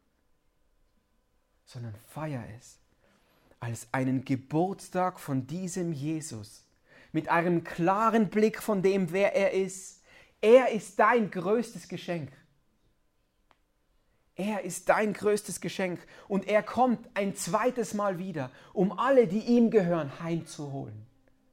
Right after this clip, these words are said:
Und wir brauchen diese Perspektive in dieser kaputten Welt. Lebe nicht so,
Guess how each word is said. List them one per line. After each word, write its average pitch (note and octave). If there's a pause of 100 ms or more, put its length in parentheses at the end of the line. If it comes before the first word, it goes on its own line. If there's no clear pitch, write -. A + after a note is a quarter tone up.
(640)
Und C3+
wir C#3
brauchen D3
diese D3+
Perspektive D3+
in C#3+
dieser E3+
kaputten D3
Welt. C#3+ (3250)
Lebe C3
nicht A2+
so, A2